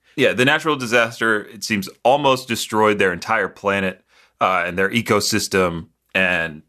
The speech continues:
we are kinda understanding that the Namekians are trying to rebuild, which makes their whole plight even sadder that they're being cut down by a bunch of <laughs> foreigners, a bunch of spacemen come out of, come out of nowhere.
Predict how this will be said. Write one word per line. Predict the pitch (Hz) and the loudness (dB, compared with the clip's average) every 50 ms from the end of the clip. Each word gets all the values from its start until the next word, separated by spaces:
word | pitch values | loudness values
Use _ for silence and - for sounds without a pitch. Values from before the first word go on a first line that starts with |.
| _ _ _ _ - | _ _ _ _ -16
we | 101 92 90 92 104 104 101 98 92 92 92 | -14 -12 -6 -4 -2 0 0 0 -2 -2 0
are | 98 95 92 90 87 92 - _ _ | 0 2 2 2 0 -2 -6 _ _
kinda | - 139 - 117 - 139 | -2 -2 -2 -2 -2 -2
understanding | 127 120 110 - - 117 107 104 95 | 0 -2 -2 -2 0 0 0 0 -2
that | 98 104 104 - - | -4 -6 -6 -8 -8
the | 98 107 | -4 -2
Namekians | 110 113 123 135 131 135 131 117 107 92 | 0 0 0 0 0 0 0 0 0 0
are | 98 92 | -2 -2
trying | - - 113 107 101 92 - | -2 -2 -2 -2 -4 -6 -8
to | - - 98 87 82 82 - | -6 -6 -6 -6 -6 -10 -10
rebuild, | - 107 120 139 135 107 87 110 107 101 92 80 78 78 - - - _ _ _ - - - | -4 0 2 2 2 2 2 2 2 2 2 0 -2 -8 -12 -16 -20 _ _ _ -10 -2 0
which | 175 180 - | 0 0 2
makes | 175 208 208 208 - | 2 0 0 2 2
their | 196 185 165 | 2 2 4
whole | 160 190 170 | 4 4 2
plight | 170 - - 175 165 160 160 160 | 2 2 0 0 0 0 -2 -4
even | 160 147 139 131 123 | -2 0 0 0 0
sadder | - - 156 139 135 127 120 117 113 | 2 2 2 2 2 2 0 0 -2
that | 101 110 98 | -2 -2 -2
they're | 104 117 | -2 -2
being | 104 95 120 110 101 95 | 0 2 0 0 0 -2
cut | - - 131 - - 117 | -2 -4 -4 -2 -2 -2
down | 123 117 113 110 107 104 98 95 _ _ - - - - - | -2 0 0 0 0 -2 -4 -8 _ _ -20 -20 -20 -6 0
by | 127 127 117 110 107 104 104 104 107 - | 2 2 4 4 2 0 0 -2 -4 -4
a | 113 110 107 104 98 98 104 | -2 0 0 0 0 0 -2
bunch | 110 104 92 127 139 135 135 139 | -4 -2 0 0 0 0 0 -2
of | 120 107 98 90 - _ | -2 -2 -4 -8 -16 _
<laughs> | - - - - - - - _ _ | -10 -8 -8 -8 -10 -14 -20 _ _
foreigners, | - 175 170 175 156 139 95 - - - - 143 120 - - - - _ _ _ _ _ _ _ _ _ _ | 2 4 6 6 6 4 2 -2 -8 -6 -4 -4 -2 -2 -4 -8 -10 _ _ _ _ _ _ _ _ _ _
a | - | 0
bunch | 156 156 - | 0 0 2
of | 131 127 | 0 -2
spacemen | - - - 175 170 156 160 - 131 113 107 95 | -2 0 2 2 2 2 2 0 0 0 0 0
come | - 127 | 0 0
out | 127 123 120 | 0 2 2
of, | 113 101 78 90 101 | 0 0 -2 -6 -10
come | - - 127 135 | -6 -4 -2 0
out | 135 123 | 2 2
of | 120 123 | 2 4
nowhere. | 139 139 135 123 110 101 95 90 85 82 82 | 4 4 4 4 4 4 4 2 -2 -4 -8